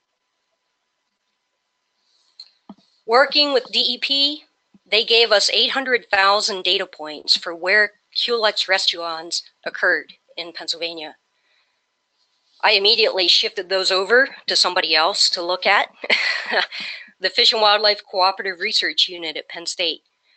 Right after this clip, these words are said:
Did a really quick look and started looking at the landscape variables that seem to be associated with this species.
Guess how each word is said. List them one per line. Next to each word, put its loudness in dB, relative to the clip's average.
Did 4
a 2
really 4
quick 0
look 2
and -4
started 2
looking -2
at -6
the -4
landscape 0
variables 0
that -2
seem 0
to -6
be 0
associated -2
with -12
this -2
species. -4